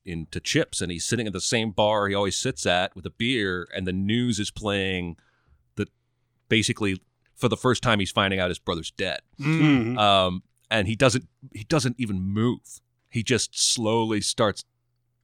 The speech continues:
Speaker 1: welling up with tears, and then he collects his chips and gets up and walks out. And it's really kinda powerful.
Speaker 3: Yeah.
Speaker 1: Because so many people in this movie are stealing all the acting thunder, but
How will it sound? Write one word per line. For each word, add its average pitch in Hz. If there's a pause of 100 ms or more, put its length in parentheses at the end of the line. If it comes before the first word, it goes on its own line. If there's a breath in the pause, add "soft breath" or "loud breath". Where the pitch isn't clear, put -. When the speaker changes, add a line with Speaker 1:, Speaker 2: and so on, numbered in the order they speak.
(220)
Speaker 1:
welling 110
up 107
with -
tears, 101 (560)
and 101
then 107
he 104
collects 117
his 101
chips -
and 87
gets 104
up 101
and 92
walks 92
out. 90 (480 loud breath)
And 110
it's -
really 240
kinda 139
powerful. 113
Speaker 3:
Yeah. 139
Speaker 1:
Because 131 (260)
so 214
many 262
people 180
in 135
this 123
movie 123
are 104
stealing 131
all 120
the 110
acting 110
thunder, 85 (140)
but 104